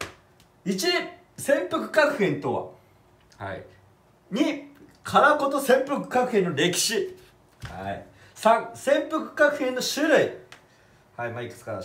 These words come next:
紹介します。四、じゃあ、どれくらい拾えるのか。はい。五、見つけるコツ。で、六、まとめと。こういう流れでいかせていただきたいなと思います。よろしくお願いします。はい。では、一、潜伏確変とは。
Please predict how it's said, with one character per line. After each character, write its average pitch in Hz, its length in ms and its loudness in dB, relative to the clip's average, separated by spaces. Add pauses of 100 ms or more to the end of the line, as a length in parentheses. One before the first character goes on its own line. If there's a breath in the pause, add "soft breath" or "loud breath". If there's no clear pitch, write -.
(160)
紹 113 200 -12
介 107 100 -10
し 113 80 -12
ま 92 100 -10
す。 - 160 -18 (340 loud breath)
四、 214 400 4 (440)
じ 170 80 -2
ゃ - 20 -2
あ、 - 40 -6 (280)
ど 180 100 2
れ 320 180 2
く 330 140 -6
ら 302 200 8
い - 100 2
拾 196 140 -4 (180)
え 247 60 0
る 214 80 -2
の 127 140 -4
か。 - 180 -14 (880)
は 107 240 -6
い。 - 100 -12 (460 loud breath)
五、 - 460 2 (180)
見 185 220 -2
つ - 180 -12
け 302 160 4
る 294 140 -2
コ 214 160 2
ツ。 285 400 -2 (120)
で、 254 120 0
六、 247 280 2
ま 139 140 4
と 147 140 0
め 139 100 0
と。 - 260 -6 (300 loud breath)
こ 208 120 2
う 202 40 8
い 202 100 8
う 196 60 8
流 185 140 8
れ 185 160 4
で 202 80 0
い - 40 -4
か 123 120 -4
せ - 60 -10
て - 40 -10
い - 60 -10
た 120 60 -6
だ 113 100 -4
き - 60 -8
た 120 100 -2
い 110 40 -4
な 104 60 -6
と - 240 -10
思 110 180 -4
い 101 40 -6
ま 95 160 -8
す。 - 280 -20
よ 127 120 -8
ろ - 40 -8
し - 60 -10
く - 60 -14
お - 20 -8
願 101 80 -8
い 92 40 -10
し 98 40 -12
ま 92 140 -12
す。 - 320 -16
は 110 220 -6
い。 - 120 -14 (420 loud breath)
で 294 80 0
は、 302 120 8
一、 214 480 -2 (320)
潜 330 340 0
伏 359 200 0
確 311 260 6
変 175 200 4
と 196 80 4
は。 - 320 6